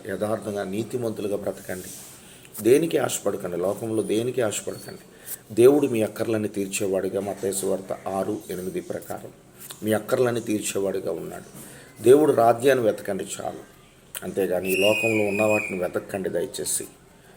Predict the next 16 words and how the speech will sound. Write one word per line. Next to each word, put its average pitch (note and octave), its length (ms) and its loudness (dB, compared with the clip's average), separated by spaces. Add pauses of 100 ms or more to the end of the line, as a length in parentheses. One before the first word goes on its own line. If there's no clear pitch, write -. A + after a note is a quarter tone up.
(220)
ఈ G#2+ 60 0
మాటలు A2+ 340 2
వింటున్న G#2 360 -2
ప్రతి F#2+ 320 -4
ఒక్కరు G2 280 -2
కూడా G2 240 -4 (520)
ఇప్పటికీ - 540 0 (300)
దేవుణ్ణి A#2+ 360 6
నమ్ముకొని G#2+ 420 0
యథార్థంగా G2+ 560 2
ఉన్నవారు G2 320 0
మీరు F2+ 180 -4
జాగ్రత్తగా, G2 640 -2
మెలకువగా G2 500 0
ప్రార్థన F2+ 420 -6
చేసుకోండి. - 560 -8